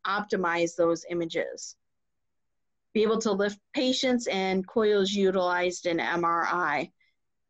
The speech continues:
Um, the coil is actually what receives the information from the body, so we're all the time moving equipment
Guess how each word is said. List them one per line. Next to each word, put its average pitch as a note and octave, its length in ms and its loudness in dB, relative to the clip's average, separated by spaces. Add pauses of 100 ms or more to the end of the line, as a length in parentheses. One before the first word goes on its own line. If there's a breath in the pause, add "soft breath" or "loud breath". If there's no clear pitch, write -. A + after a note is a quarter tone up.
(100)
Um, E3+ 320 0
the F#3 120 0
coil G#3 420 2
is G3 220 2
actually A#3 400 0
what G#3+ 180 0
receives G3 360 -2
the F#3 100 -2
information F3+ 680 -2
from B3+ 200 -2
the B3+ 100 2
body, B3+ 420 0
so A#3 200 -2
we're F#3+ 120 2
all F3+ 160 0
the G3 120 0
time F3+ 500 -4 (400 loud breath)
moving G3 480 2
equipment F#3 800 -2